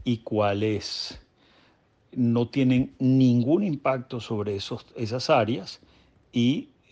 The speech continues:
sí lo tienen sobre la población venezolana. Y allí nos hemos referido muy específicamente desde hace tiempo,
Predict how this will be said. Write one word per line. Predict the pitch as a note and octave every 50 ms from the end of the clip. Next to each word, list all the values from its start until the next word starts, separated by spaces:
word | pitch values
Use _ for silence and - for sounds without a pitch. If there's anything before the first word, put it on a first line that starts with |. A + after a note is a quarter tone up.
| - - -
sí | - - - - - D3 D#3 D#3
lo | D3+ C#3 A2+
tienen | G#2+ C3 C3 A#2 A2+ B2 A#2+ B2 B2 -
sobre | - - - B2 A2 G#2 G#2+
la | G#2 G#2 G2 -
población | - A2+ A2 G#2 G2+ F#2+ G2 - - - D#3+ F#3+ F#3 C#3+ A2+
venezolana. | G#2+ G2 F#2+ F2+ - - - F#2+ F#2+ G#2 G#2 A2 - - - _ _ _ _ _ _ _ _ _ _ -
Y | A2
allí | G#2 G2 G2+ G#2
nos | A2 B2 A#2+
hemos | B2 A#2+ A#2+ C3 B2+
referido | B2 B2 A2 - A#2 G#2+ G#2 A2 A2 A#2+ B2
muy | B2 B2 B2+ C#3+ D#3+
específicamente | D3+ B2+ - - A2 G2+ - - G#2 - C3+ B2 - A2+ A2 A2 A2 A2+ A#2 A#2 - A#2+ A2
desde | G2+ F2+ F2+ F#2 G2+ G2
hace | G#2+ - - - D#3
tiempo, | - - D3 C#3+ C#3 B2+ G#2+ G#2+ F#2+ F2+ - - F#2+ -